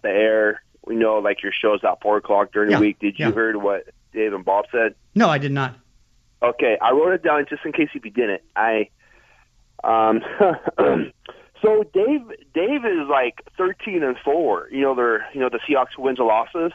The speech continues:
Speaker 2: Yeah.
Speaker 1: And he picked, he, so he picked thirteen and four. To win their division, the Seahawks.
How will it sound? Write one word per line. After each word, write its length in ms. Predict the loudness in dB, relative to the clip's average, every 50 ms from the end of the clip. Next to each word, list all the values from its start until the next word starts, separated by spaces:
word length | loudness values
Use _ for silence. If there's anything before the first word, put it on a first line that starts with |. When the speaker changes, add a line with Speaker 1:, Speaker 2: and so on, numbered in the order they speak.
| -10 -8 _
Speaker 2:
Yeah. 200 | -2 -2 -2 -2 -8 _ _
Speaker 1:
And 480 | -2 0 2 2 2 0 0 -2 -4 -8 -8
he 140 | -8 -8 -4
picked, 320 | -2 0 0 0 -2 _
he, 160 | -12 -14 -8 -4
so 100 | -4 -4
he 140 | -4 -6 -6
picked 240 | -4 -4 -4 -4 -4
thirteen 340 | -4 -4 -4 -4 -4 -2 -2
and 140 | -2 0 0
four. 400 | 0 0 2 2 0 0 -2 -6 _ _ _ _ _ _ _ -4
To 100 | -2 0
win 360 | 0 2 2 0 0 -2 -4 -10 _ -10 _
their 100 | -4 -4
division, 560 | -2 -2 -4 0 0 0 0 0 -2 -4 -4
the 60 | -4 -6 -2 -2
Seahawks. 380 | 0 0 0 0 -2 -6 -14